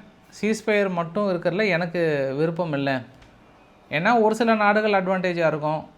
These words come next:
ஒரு சில நாடுகள் டிஸ்அட்வான்டேஜாக இருக்கும். அந்த சீஸ்ஃபயர் ஏற்படும் போது எல்லாம் என்ன பண்ணுவாங்கன்னா, திரும்பியும் புனரமைக்கிறது,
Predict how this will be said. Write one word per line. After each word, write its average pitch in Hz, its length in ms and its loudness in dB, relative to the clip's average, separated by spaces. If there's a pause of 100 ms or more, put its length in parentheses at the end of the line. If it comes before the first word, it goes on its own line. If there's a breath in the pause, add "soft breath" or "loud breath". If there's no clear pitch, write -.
(100)
ஒரு 170 140 -2
சில 165 180 -2
நாடுகள் 151 360 0
டிஸ்அட்வான்டேஜாக 139 720 -2
இருக்கும். 127 240 -4
அந்த 156 260 -2
சீஸ்ஃபயர் 202 380 0
ஏற்படும் 165 340 -2
போது 180 120 -2
எல்லாம் 160 260 0
என்ன 165 60 -2
பண்ணுவாங்கன்னா, 160 580 -2 (340 loud breath)
திரும்பியும் 165 800 -2
புனரமைக்கிறது, 160 640 0